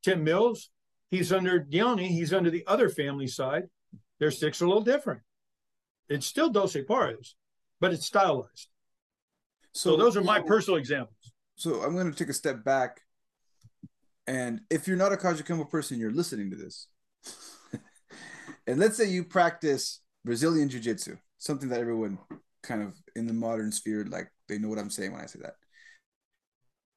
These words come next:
Speaker 2: You just heard him say <laughs> sticks, knives,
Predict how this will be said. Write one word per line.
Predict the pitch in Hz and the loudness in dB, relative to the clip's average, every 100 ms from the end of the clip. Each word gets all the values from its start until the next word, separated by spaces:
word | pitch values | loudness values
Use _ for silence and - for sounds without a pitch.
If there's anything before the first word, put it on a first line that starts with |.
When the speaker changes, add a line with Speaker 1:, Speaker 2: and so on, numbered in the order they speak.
| _ _ _ _ - _ _ | _ _ _ _ -20 _ _
Speaker 2:
You | 143 | -4
just | 160 214 170 | 0 0 2
heard | 196 202 | 4 4
him | 196 | 2
say | - 175 175 175 170 - - - - - - - | 2 2 2 0 -2 -10 -18 -18 -20 -20 -8 -2
<laughs> | 160 - _ _ - 143 - | -2 -2 _ _ -4 -4 -4
sticks, | - - - - 208 208 - - - - - - - - | -6 -4 -2 2 0 0 -12 -12 -16 -20 -20 -20 -18 -6
knives, | 107 156 196 202 202 165 | 2 4 6 4 0 -4